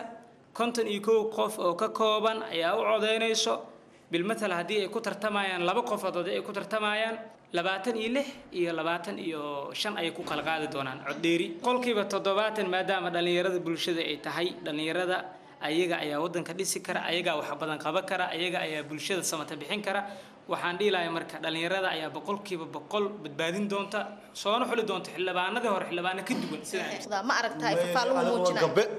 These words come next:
Speaker 3: galbeedkaan socdaa. <laughs> Isla barigu socdaa. Dhalinyaro midaysan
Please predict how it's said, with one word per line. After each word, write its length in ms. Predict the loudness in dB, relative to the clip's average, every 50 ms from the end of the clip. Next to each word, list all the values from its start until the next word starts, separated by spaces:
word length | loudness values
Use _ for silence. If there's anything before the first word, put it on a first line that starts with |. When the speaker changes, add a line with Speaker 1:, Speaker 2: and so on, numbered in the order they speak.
| -8 -8 -4 0
Speaker 3:
galbeedkaan 600 | 2 2 4 6 4 4 4 4 2 2 2 2
socdaa. 340 | 0 -2 -2 -4 -6 -6 -2 -2 -2 -2 -2 -4
<laughs> 260 | -8 -10 -10 -10 -6 -2
Isla 180 | 0 2 2
barigu 340 | 4 4 4 4 4 4 2
socdaa. 360 | 2 0 -2 -4 -4 -2 -2 -2 -2 -4 -6 -8 -8 -8 -14 -18 -20 -16
Dhalinyaro 320 | -6 -2 2 4 6 6 6
midaysan 480 | 6 6 6 6 6 6 4 2 2